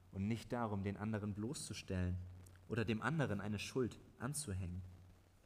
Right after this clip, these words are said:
In der griechischen Sprache heißt das Wort für freundlich übli-, übrigens Christos. Nicht Christus mit I, sondern Christos mit E. Und Anfang des zweiten Jahrhunderts, da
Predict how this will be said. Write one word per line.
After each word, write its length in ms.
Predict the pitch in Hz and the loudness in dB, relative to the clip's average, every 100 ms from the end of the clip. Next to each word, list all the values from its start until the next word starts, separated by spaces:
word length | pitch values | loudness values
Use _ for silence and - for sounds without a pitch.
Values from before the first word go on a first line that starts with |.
| - - - - - - - - - - - - - - | -20 -20 -20 -20 -20 -20 -20 -20 -20 -20 -20 -20 -12 2
In 100 | 147 | 4
der 100 | 127 | 6
griechischen 480 | 139 233 208 151 - | 4 4 2 2 0
Sprache 600 | - 110 110 202 190 135 | 0 2 2 2 0 2
heißt 220 | 143 123 | 2 0
das 200 | - - - 107 | -2 -6 -12 -4
Wort 320 | 110 123 202 | 0 0 0
für 160 | - 107 | -2 -4
freundlich 560 | - 117 156 156 151 | -4 -2 -2 -2 -4
übli-, 320 | 123 139 117 117 - | -6 -4 -4 -4 -6
übrigens 540 | 131 131 123 123 - - - - - | -2 -2 -2 -4 -10 -16 -20 -20 -10
Christos. 920 | - - 151 - - 92 82 - - - - - - - - - - | -6 -2 -2 -2 -4 -4 -4 -8 -12 -16 -20 -20 -20 -20 -20 -20 -6
Nicht 240 | 135 123 - | 0 0 2
Christus 460 | 180 185 220 240 | 0 2 0 0
mit 160 | 135 135 | -2 -2
I, 160 | 170 214 | -2 0
sondern 300 | 135 117 - | 0 0 -2
Christos 640 | - 165 - 139 143 - - - - | -2 -2 0 0 -2 -4 -12 -20 -4
mit 200 | 117 127 - - | 0 0 -2 -2
E. 240 | 117 95 90 - - - - - - - - - | 2 2 0 -6 -18 -20 -20 -20 -20 -20 -20 -6
Und 160 | 127 123 | -2 2
Anfang 280 | 202 - 175 | 2 4 2
des 160 | 151 | 2
zweiten 300 | 151 160 202 | 2 0 2
Jahrhunderts, 500 | 135 123 175 208 - | 2 4 2 2 0
da 340 | - 147 147 | 2 4 4